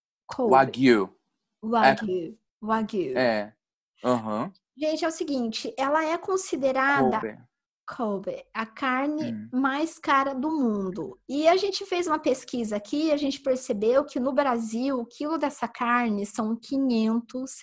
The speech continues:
Speaker 1: reais. Quanto é isso no dinheiro local?
Speaker 2: Aqui dá mais ou menos uns dez mil ienes.
Speaker 1: <laughs> <laughs> Gente. Então, assim, é, ô, Tomei, fala um pouco dessa carne, por favor.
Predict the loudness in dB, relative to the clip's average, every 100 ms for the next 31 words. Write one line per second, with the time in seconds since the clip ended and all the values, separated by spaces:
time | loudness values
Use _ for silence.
0 | -6 -6 -4 -10 -12 -20 -14 -12 -10 -14
1 | -18 _ _ _ _ -2 0 0 2 2
2 | 0 -4 -4 -2 -2 0 0 -2 -2 -2
3 | -2 -6 _ _ _ _ _ _ _ _
4 | -14 -14 -4 -4 -4 0 4 6 8 6
5 | 6 6 8 6 4 4 2 4 6 8
6 | 8 6 6 8 10 10 10 8 6 2
7 | -4 -8 -12 -2 -2 -2 -6 -16 _ -18
8 | -16 -20 -18 -8 -4 -4 -4 -6 -8 -12
9 | -10 -4 -4 -6 _ _ _ -16 -14 -8
10 | -8 -8 -10 -10 2 4 4 0 -4 -8
11 | -6 -10 _ -2 2 4 4 4 2 2
12 | -2 -4 -4 -4 2 2 2 -2 -4 -4
13 | -4 -6 -6 -6 -4 -2 -2 0 -2 -2